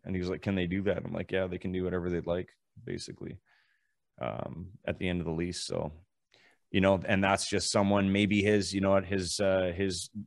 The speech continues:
r-, mortgage renewal is up, so he's increasing the rent, so they can decide if they wanna, they wanna take it or if they wanna go try to find something else. But, you know, chances are wherever else they go, it's still gonna be high. So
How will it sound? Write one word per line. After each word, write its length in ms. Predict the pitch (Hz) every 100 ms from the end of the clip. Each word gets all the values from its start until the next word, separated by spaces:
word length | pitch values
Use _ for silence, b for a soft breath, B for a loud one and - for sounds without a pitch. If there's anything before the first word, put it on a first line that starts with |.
| _
r-, 340 | 92 - 98 101
mortgage 360 | 110 101 101 95
renewal 340 | 104 104 110
is 140 | 98 101
up, 260 | 143 - _ _ _ _ _ -
so 120 | -
he's 200 | 90 90
increasing 400 | 92 101 90 98
the 100 | 95
rent, 340 | 110 120 -
so 160 | - 90
they 120 | 90
can 120 | 95
decide 360 | 90 - 98 98
if 80 | -
they 80 | 95
wanna, 360 | 95 92 85 - _ _ _ _ _ _ -
they 100 | 104
wanna 220 | 104 95
take 300 | - 151 151
it 80 | 196
or 80 | 123
if 100 | -
they 80 |
wanna 220 | 110 107 104
go 100 | 107
try 220 | 117 104
to 40 |
find 260 | 98 107 101
something 340 | 117 101 98 98
else. 220 | 131 -
But, 220 | - 87 -
you 100 | 92
know, 100 | 87
chances 400 | 107 98 95 98
are 140 | 104
wherever 260 | 95 95 98
else 180 | 95
they 120 | - 87
go, 200 | 107 110
it's 120 | -
still 300 | - - 101
gonna 140 | 92 90
be 100 | 87
high. 360 | 90 101 90 90
So 300 | 98 90